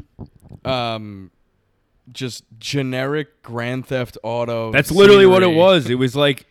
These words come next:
Speaker 1: He is us dot com.
Speaker 2: he's Yeah.
Speaker 1: Oh, wait. Breast cancer early sta-, these are just ads. Let me just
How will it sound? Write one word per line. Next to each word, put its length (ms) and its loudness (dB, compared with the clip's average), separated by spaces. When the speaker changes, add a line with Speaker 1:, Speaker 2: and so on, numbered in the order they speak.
Speaker 1:
He 200 -4
is 140 0
us 120 -6
dot 220 -6
com. 380 -12
Speaker 2:
he's 100 -10
Yeah. 120 -4
Speaker 1:
Oh, 260 0
wait. 300 -4
Breast 320 -6
cancer 400 -8
early 260 -6
sta-, 200 -14
these 240 -10
are 80 -8
just 140 -14
ads. 640 -16
Let 140 -16
me 100 -6
just 280 -14